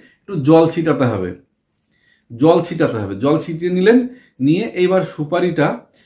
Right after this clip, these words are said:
সেই এক টাকার কয়েনের উপরে বসাতে হবে, এক টাকার কয়েনের উপর বসাতে হবে। বসানোর পর এইবার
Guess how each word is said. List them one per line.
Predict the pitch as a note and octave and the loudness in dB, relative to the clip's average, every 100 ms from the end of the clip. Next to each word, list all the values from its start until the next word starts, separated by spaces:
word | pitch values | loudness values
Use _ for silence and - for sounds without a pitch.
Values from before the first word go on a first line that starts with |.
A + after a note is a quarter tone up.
| _ _ _ | _ _ _
সেই | - A3+ | -6 -4
এক | G#3+ D#3+ - | 0 -2 -2
টাকার | F#3 F#3+ F#3 | -8 -8 -8
কয়েনের | D3+ D#3+ F3+ F3 | -2 2 4 2
উপরে | E3 G#3+ | 2 0
বসাতে | D#3 C#3+ D3+ B2 | 2 0 0 -2
হবে, | G2+ F#2+ F#2+ - _ _ _ _ | -4 -6 -10 -14 _ _ _ _
এক | C#3 - F#3 | -8 -8 -6
টাকার | F#3 F#3 | -4 -4
কয়েনের | - D3 E3+ F#3+ | -2 0 0 0
উপর | F#3 F#3 | -2 -2
বসাতে | D3 C#3+ E3 F3 F3+ | -2 -4 -4 -4 -4
হবে। | F3+ G3+ | -4 -4
বসানোর | C3 C3+ F3 F3+ D#3+ | -6 -6 -6 -6 -6
পর | - D3+ G#3+ B3 - _ _ _ _ - | -4 -2 -2 -2 -10 _ _ _ _ -4
এইবার | D#3 F3+ F#3 | -2 2 2